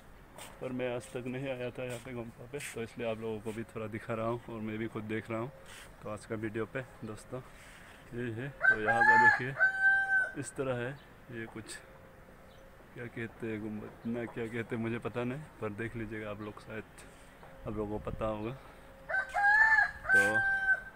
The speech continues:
अभी दोस्तों ये देखिए यहाँ का नज़ारा। तो यहाँ का कंपाउंड एरिया। तो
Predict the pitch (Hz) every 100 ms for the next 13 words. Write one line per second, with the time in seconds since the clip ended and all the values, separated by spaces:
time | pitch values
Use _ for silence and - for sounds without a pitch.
0 | - - - - - - - - 113 104
1 | 117 139 - - - - - - - -
2 | - - - - 104 110 - 123 135 -
3 | - - - - - - - - - 117
4 | 117 107 120 147 165 117 107 104 104 104
5 | 107 110 127 - - - - - - -
6 | - - - - 110 110 139 - - -
7 | - - - - - - - 117 113 110
8 | 120 127 120 117 117 123 135 127 - 127
9 | 120 123 156 - - - - - 101 -
10 | - - - - -